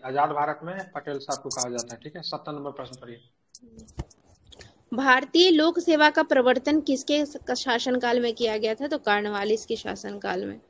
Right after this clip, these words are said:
Speaker 1: बिल्कुल, very good। अठारह पढ़िए।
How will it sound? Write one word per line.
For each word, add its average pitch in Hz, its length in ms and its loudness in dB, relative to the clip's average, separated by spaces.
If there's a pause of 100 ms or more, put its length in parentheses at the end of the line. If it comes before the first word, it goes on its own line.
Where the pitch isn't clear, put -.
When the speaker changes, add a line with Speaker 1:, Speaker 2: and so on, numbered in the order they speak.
(640)
Speaker 1:
बिल्कुल, 131 460 -10 (280)
very 123 260 -10
good। - 300 -18 (300)
अठारह 143 240 -4
पढ़िए। 135 260 -8